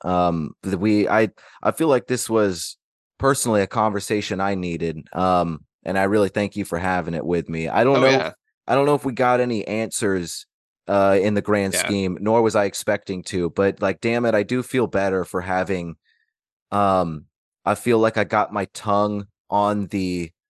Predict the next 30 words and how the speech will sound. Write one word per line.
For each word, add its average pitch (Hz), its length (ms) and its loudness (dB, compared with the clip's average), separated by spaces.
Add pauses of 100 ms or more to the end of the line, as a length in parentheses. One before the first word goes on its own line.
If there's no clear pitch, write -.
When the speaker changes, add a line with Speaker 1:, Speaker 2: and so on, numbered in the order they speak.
(140)
Speaker 1:
the 95 140 0
sore 95 540 2
of, 87 340 -2
like, 82 320 -4
that, 82 320 0 (240)
that, 87 380 0 (280)
that's 92 380 0
there, 92 380 2
like, 87 260 0 (540)
from 98 240 -4
my 87 100 -2
missing 87 460 -2
tooth, 82 360 -2
you 85 160 -2
know, 85 200 0
like, 80 320 -4
I'm, 80 260 -4
I'm 80 140 -6
fucking, 92 500 -2 (460)
I'm 113 160 0
getting 131 400 2
in 123 200 4
on, 113 280 4
uh, 95 340 6
I'm, 98 300 -2 (280)
I'm, 98 240 -2
I'm, 101 220 0
I'm 98 140 -2
honing 123 480 0
in 101 280 0